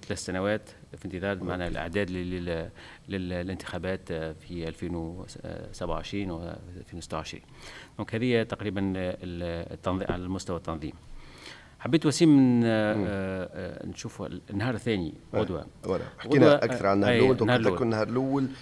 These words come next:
Speaker 2: تبادل الخبرات يا أخي. باهي،
Speaker 1: Effectivement.
Speaker 2: النهار الثاني.
Speaker 1: النهار الثاني هو تقريبا باش يكون، آه، م-، في
Speaker 2: تقني-
Speaker 1: دو، دو تيم.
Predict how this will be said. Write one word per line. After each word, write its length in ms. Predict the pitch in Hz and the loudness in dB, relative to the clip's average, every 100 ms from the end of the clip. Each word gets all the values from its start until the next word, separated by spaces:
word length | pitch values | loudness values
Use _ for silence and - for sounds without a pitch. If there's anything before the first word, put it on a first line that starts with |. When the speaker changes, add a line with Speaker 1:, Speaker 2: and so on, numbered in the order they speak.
| - - | -12 -4
Speaker 2:
تبادل 280 | 117 117 | -2 0
الخبرات 440 | 107 - 104 120 110 | -2 -4 2 2 2
يا 60 | |
أخي. 120 | 95 90 | -6 -4
باهي، 220 | 117 113 | -2 -2
Speaker 1:
Effectivement. 120 | - | 0
Speaker 2:
النهار 160 | 117 110 | 0 0
الثاني. 200 | - 120 | -2 4
Speaker 1:
النهار 180 | 135 | 4
الثاني 300 | 151 190 190 | 6 8 10
هو 140 | 180 175 | 10 10
تقريبا 420 | - 156 165 160 | 6 2 6 8
باش 160 | 151 156 | 8 6
يكون، 380 | 156 156 143 135 | 6 10 10 10
آه، 460 | 131 123 120 - | 8 8 6 4
م-، 400 | 113 113 - 113 - | 4 4 2 -4 -2
في 200 | - 139 | 2 6
Speaker 2:
تقني- 180 | 151 | 6
Speaker 1:
دو، 60 | 156 | 6
دو 160 | 123 156 | 4 2
تيم. 260 | 151 92 | 4 -2